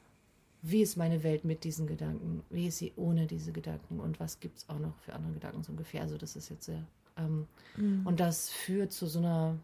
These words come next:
Speaker 1: führt dazu, dass man nicht mehr all den Stress so glaubt,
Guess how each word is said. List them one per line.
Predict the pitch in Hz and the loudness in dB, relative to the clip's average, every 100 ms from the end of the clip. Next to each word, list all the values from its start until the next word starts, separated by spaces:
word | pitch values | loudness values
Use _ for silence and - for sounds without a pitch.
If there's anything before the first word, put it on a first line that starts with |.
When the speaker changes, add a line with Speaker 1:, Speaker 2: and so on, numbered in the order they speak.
| - _ _ _ _ _ _ _ _ _ _ _ _ _ _ _ _ _ _ _ | -10 _ _ _ _ _ _ _ _ _ _ _ _ _ _ _ _ _ _ _
Speaker 1:
führt | - 190 190 | 0 2 2
dazu, | 180 175 | 0 0
dass | 165 160 | -2 0
man | 160 | 0
nicht | 160 | 2
mehr | 165 160 | 2 2
all | 156 160 | 2 2
den | 160 | 0
Stress | - 165 160 | -2 -6 -6
so | 160 | -6
glaubt, | 151 147 - | -4 -6 -8